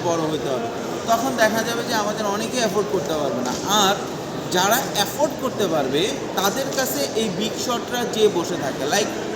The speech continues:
বেক্সিমকো বলেন বা পলমল বলেন, যারা বড় বড় বিগ শট আছে, যারা এখান থেকে বিগ কোয়ান্টিটি অ্যাফোর্ড করতে পারে, এখান থেকে লোক যেয়ে তাদের কাছে বসে থাকে যে আপনি এখান থেকে সোর্স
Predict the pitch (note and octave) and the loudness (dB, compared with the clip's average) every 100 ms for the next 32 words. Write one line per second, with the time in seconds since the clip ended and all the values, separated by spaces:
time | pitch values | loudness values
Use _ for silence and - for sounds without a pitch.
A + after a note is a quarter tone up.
0 | - - - - D#3 G3 - A3 G#3+ G#3 | -4 -4 -4 -4 4 4 4 -2 -2 0
1 | A3 G#3+ G#3 G#3+ D3 - - - E3 D#3+ | 0 2 2 2 -2 -4 -6 -2 2 2
2 | D#3+ F#3 F#3+ G3+ G3+ G3 G#3 G#3+ F#3+ F3+ | 2 0 2 2 2 2 2 2 2 2
3 | F3+ E3 F3+ F#3+ - F3+ F3 E3 F#3 - | 2 4 4 2 0 0 0 2 0 0
4 | A3+ G3 D#3 E3+ F3 D#3 F#3 C4 - - | 2 2 2 0 -2 0 2 0 -2 -6
5 | - F#3 F#3 G3 G#3 G#3 E3+ B3 - G#3+ | -4 -2 -2 -2 0 0 0 -4 0 0
6 | G3+ F#3+ F3+ A3+ - G3 E3 D3 E3 - | 2 0 0 -2 0 0 0 0 0 -2
7 | - - G#3 C4 C4+ B3+ C4+ C4+ B3 A3 | -4 2 2 2 -2 -2 0 2 2 0
8 | G#3+ A3 G3+ G3 F#3 F#3+ F3 D#3+ E3+ D3 | 2 2 2 0 0 -2 -2 -2 -2 0
9 | C3+ C#3+ D#3+ - G3 G3 G#3 A3 A3+ - | 0 -2 -2 -2 -4 -2 0 0 0 -2
10 | - - - A#3 A3+ | -6 -6 2 4 4